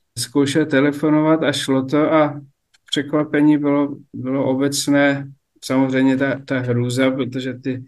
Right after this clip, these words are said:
tanky začaly přijíždět na Kyjev a střílelo se, lidé, eh, se schovávali do krytů. Když jsme volali třeba z Pervo-, do, do Prvomajska, tak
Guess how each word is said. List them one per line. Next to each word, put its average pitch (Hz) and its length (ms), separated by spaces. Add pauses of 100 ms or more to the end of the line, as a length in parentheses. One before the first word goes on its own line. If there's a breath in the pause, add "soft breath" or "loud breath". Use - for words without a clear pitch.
(140)
tanky 120 400
začaly 127 420
přijíždět 131 680 (720 soft breath)
na 123 280
Kyjev 139 560
a 131 400 (400)
střílelo 143 600
se, 156 500 (180)
lidé, 135 320
eh, 120 600 (880)
se 139 120
schovávali 139 600
do 127 120
krytů. 147 460
Když 143 180
jsme 143 300
volali 131 500
třeba 135 420
z - 80 (260)
Pervo-, 127 380 (100)
do, 120 120 (420)
do 127 140
Prvomajska, 135 840
tak 139 200